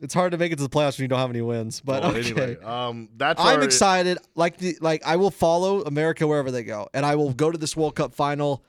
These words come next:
Speaker 1: if it's the last thing I do. I'm already saving up. This has been on the
Speaker 2: Are you
Speaker 1: calendar.
Speaker 2: imperialist?
Speaker 1: What, dude?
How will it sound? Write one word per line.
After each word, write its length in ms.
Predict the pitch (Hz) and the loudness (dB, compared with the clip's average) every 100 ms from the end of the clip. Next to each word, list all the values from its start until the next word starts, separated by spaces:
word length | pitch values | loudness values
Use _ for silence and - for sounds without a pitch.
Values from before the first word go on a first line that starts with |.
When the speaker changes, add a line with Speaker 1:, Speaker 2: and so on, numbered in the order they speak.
| _ | _
Speaker 1:
if 120 | 135 135 | -8 -6
it's 120 | - | -4
the 80 | 127 | -2
last 320 | 127 131 - | -2 -2 -4
thing 120 | 127 | -4
I 120 | 120 | -6
do. 140 | 117 113 | -6 -4
I'm 160 | 117 135 | -2 0
already 200 | 147 143 | 0 0
saving 360 | - 143 135 | -2 -2 0
up. 180 | 139 135 | -2 -2
This 120 | 127 | -2
has 100 | 123 | -2
been 160 | 113 143 | -2 -2
on 180 | 143 131 | -2 -4
the 80 | |
Speaker 2:
Are 40 | 117 | -10
you 200 | - - | -16 -6
Speaker 1:
calendar. 500 | 156 147 139 110 104 | 0 2 4 2 0
Speaker 2:
imperialist? 840 | 95 - 117 110 110 113 - - - | 0 0 2 2 0 -2 -6 -18 -14
Speaker 1:
What, 340 | - 131 143 - _ _ _ _ _ _ _ _ _ | -4 0 0 -4 _ _ _ _ _ _ _ _ _
dude? 280 | 147 131 117 | 0 0 0